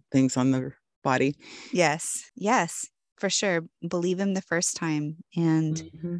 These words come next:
Speaker 2: you know, really being aware of people's actions versus their words is important.
Speaker 1: Yes.
Speaker 2: Mm-hmm.
Speaker 1: Yeah.
Speaker 2: Observing how they treat others is important too.
Speaker 1: Oh, that's a really good one. Absolutely. Watch how people treat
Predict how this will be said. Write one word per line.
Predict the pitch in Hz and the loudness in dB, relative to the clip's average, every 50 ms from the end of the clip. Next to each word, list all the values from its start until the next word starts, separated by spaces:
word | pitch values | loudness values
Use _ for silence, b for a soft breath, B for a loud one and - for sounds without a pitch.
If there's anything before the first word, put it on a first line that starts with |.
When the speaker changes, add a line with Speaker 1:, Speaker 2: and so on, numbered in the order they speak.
| 170 _ - | -8 _ -12
Speaker 2:
you | 170 165 | -10 -8
know, | 160 | -6
really | 156 156 160 165 170 165 156 151 151 160 165 - _ - 165 | 0 2 4 6 6 6 4 2 0 -4 -6 -8 _ -8 -2
being | - 190 180 165 165 | 2 2 4 6 6
aware | 156 156 151 160 156 151 156 160 160 160 160 160 151 - - - | 4 4 4 2 2 2 4 4 4 2 2 0 -2 -4 -6 -4
of | 160 160 151 151 147 147 151 - _ _ | -2 0 0 0 -2 -4 -6 -14 _ _
people's | - - 196 - 165 160 160 - - - | -8 -8 -2 2 4 4 4 2 0 2
actions | 160 160 165 - - - 247 262 262 262 262 254 - | 0 0 2 0 -2 0 2 4 4 2 2 0 0
versus | 202 185 180 180 - 190 185 | 2 2 2 4 2 0 0
their | 180 180 170 165 | 2 2 2 4
words | 160 156 160 170 180 185 190 - - - - _ - | 2 2 2 2 0 -2 -2 -4 -4 -4 -6 _ -6
is | 180 170 - | -6 -4 -2
important. | 170 170 - - 143 139 147 147 | -4 -4 2 2 2 2 2 -2
Speaker 1:
Yes. | - - - _ _ _ _ _ _ 185 | -6 -8 -12 _ _ _ _ _ _ -8
Speaker 2:
Mm-hmm. | 175 160 180 190 190 151 | -8 -4 -4 -4 -2 -2
Speaker 1:
Yeah. | 143 127 123 - - - | -2 -4 -6 -8 -4 -2
Speaker 2:
Observing | 175 170 170 - 196 196 196 196 185 180 | -2 0 4 4 4 4 6 4 2 2
how | 175 175 180 170 | 2 2 0 2
they | 170 160 160 | 2 2 2
treat | - - 165 - - | 2 -2 -4 -2 0
others | 151 151 - 143 139 - 165 - - - - - _ _ _ _ _ | 0 0 0 0 -2 -2 -4 -4 -6 -6 -8 -12 _ _ _ _ _
is | - 160 156 | -8 -4 -2
important | 151 147 - - 139 139 143 - - - - - _ - | -2 -2 -2 -4 -6 -6 -6 -8 -8 -8 -10 -8 _ -10
too. | - 175 175 175 170 - _ _ _ _ _ _ _ _ - - _ - | -10 -8 -10 -12 -14 -16 _ _ _ _ _ _ _ _ -20 -10 _ 2
Speaker 1:
Oh, | 160 165 135 | 4 4 6
that's | 139 147 151 - | 4 4 2 4
a | 143 131 | 2 2
really | 131 139 131 135 127 | 4 4 4 2 2
good | - 123 117 | 2 0 0
one. | 117 107 - - 131 - _ _ _ _ _ _ _ _ - | 0 -4 -4 -6 -8 -8 _ _ _ _ _ _ _ _ 0
Absolutely. | 151 151 151 - - 143 135 135 131 117 123 - - 131 - _ B B B B B B - | 2 2 2 2 2 2 4 4 2 0 -2 -6 -8 -12 -14 _ B B B B B B 4
Watch | 240 277 - | 4 6 8
how | - 294 | 8 8
people | 254 - 240 - - 202 | 8 8 6 8 6 4
treat | - - - 214 196 180 | 4 6 6 6 6 6